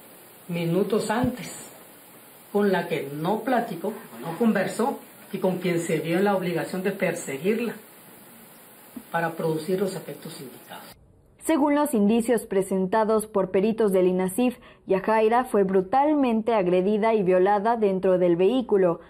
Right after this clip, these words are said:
Speaker 2: Durante la mañana del trece de agosto de dos mil veintidós, los condenados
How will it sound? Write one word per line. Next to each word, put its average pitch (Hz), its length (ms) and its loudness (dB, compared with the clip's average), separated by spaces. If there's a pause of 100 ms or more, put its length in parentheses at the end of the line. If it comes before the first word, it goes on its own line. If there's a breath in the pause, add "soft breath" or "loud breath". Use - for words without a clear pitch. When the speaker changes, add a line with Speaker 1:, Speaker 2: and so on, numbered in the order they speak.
(160 loud breath)
Speaker 2:
Durante 196 380 2
la 190 100 4
mañana 214 400 2
del 185 240 2
trece 214 380 2
de 190 80 2
agosto 208 440 2
de 269 140 4
dos 202 240 2
mil 208 160 2
veintidós, 196 600 2 (200 loud breath)
los 170 140 -4
condenados 208 720 2